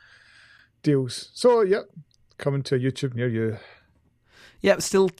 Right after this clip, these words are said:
Speaker 2: kind of pre-beta at the moment, but you'll see it rolling out to selected people and then going wider. Um,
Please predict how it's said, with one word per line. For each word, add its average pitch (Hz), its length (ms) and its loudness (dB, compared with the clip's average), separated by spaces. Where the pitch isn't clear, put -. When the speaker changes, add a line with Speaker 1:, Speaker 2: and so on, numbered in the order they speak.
Speaker 2:
kind 165 160 6
of 151 140 -2
pre-beta 151 560 -2
at - 60 -12
the 135 80 -10
moment, 131 260 -6
but - 140 -8
you'll 135 180 -4
see 127 200 -10
it 117 140 -12
rolling 120 380 -8
out 117 260 -12
to 117 460 -10
selected - 440 -14
people 117 220 -8
and 117 100 -8
then 120 120 -10
going 117 240 -10
wider. 120 320 -8
Um, 151 320 2